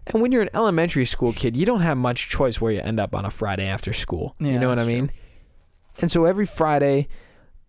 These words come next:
Speaker 1: if I was lucky, you know, I'd get to go hang out with Jonathan at his house after school.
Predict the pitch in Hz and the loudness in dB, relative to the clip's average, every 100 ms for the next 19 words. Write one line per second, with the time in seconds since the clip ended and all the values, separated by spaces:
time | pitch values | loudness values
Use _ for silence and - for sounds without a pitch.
0 | _ _ - 160 151 147 139 131 123 123 | _ _ -2 0 2 2 2 2 2 0
1 | 117 123 120 120 - 123 117 104 104 - | 0 -2 0 -2 -2 -2 0 0 -2 -4
2 | 123 123 123 - 120 113 120 117 113 110 | -4 -2 -2 0 0 0 0 -2 -2 -2
3 | - 120 117 110 120 113 113 - _ _ | -2 -2 -2 -2 -2 -2 -2 -4 _ _
4 | - _ - 110 110 117 110 104 - - | -20 _ -4 -2 -2 -2 -2 -2 -2 -6
5 | - 104 - 90 - - - | -6 -6 -6 -6 -6 -6 -10